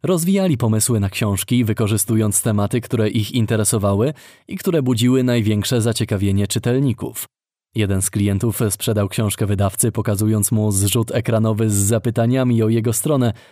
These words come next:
w wyszukiwarce Google. Badali zagadnienia poruszane później w książkach,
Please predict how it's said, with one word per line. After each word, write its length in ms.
w 140
wyszukiwarce 720
Google. 360
Badali 460
zagadnienia 600
poruszane 500
później 360
w 60
książkach, 720